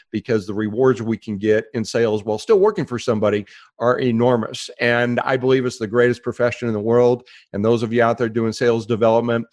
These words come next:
you have one of the most challenging jobs in, in the world, but probably one of the most rewarding as well. So I admire you,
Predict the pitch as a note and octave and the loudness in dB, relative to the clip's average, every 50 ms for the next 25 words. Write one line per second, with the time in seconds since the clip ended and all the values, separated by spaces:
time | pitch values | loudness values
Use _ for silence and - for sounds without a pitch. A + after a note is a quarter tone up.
0 | - - _ _ _ A2+ A#2+ A#2 A2+ A2+ G#2 A2 A2+ A2 A2 G#2+ G#2+ G#2+ G#2+ A2 | -20 -20 _ _ _ -2 0 2 2 2 2 2 0 0 0 0 0 0 0 -2
1 | A2 - - - - - - B2 B2 B2+ C3 C3 B2 A#2+ C3 B2 B2+ B2 B2 B2+ | -2 -4 -8 -14 -8 -2 0 2 4 4 2 2 0 0 -2 -2 -2 -2 -4 -6
2 | C3 - _ - B2+ - B2+ A#2 A#2 B2 B2 B2+ B2 - - - - B2 A#2 A#2 | -8 -12 _ -8 0 2 4 4 4 4 2 0 -4 -10 -10 -6 -4 -2 -2 -2
3 | A#2+ - C3+ A#2+ A#2+ A2+ A2+ A2+ A#2+ B2 C3+ C3 C3 C3+ C3+ - - - - - | -2 -2 -2 -2 0 0 0 2 2 4 4 2 2 0 -2 -8 -18 -20 -20 -20
4 | _ _ _ C3 B2 - - B2 B2+ B2+ A#2+ B2 B2 A#2 A2+ A2+ A2+ A#2+ A2+ - | _ _ _ -6 -6 -2 -2 0 2 2 2 2 2 0 0 0 -2 -2 -4 -4
5 | A#2+ A2+ G#2+ A2 A2+ A2+ A2+ A2+ A#2 A#2 A2+ G#2+ G#2 F#2+ G2+ G#2 G#2+ G2+ F2 F2+ | -4 -2 -2 2 2 2 2 2 2 -2 -2 -2 -4 -4 -2 -2 -2 -2 -2 -4
6 | F#2 - - G#2+ G#2 B2 C#3 C3 A2+ A#2 A#2 B2 C3 C#3 C#3 C#3 C#3 C#3+ D3 D3+ | -6 -6 -4 -2 0 0 0 0 -2 -2 -2 -2 0 0 0 0 0 -2 -2 -2
7 | D#3 | -4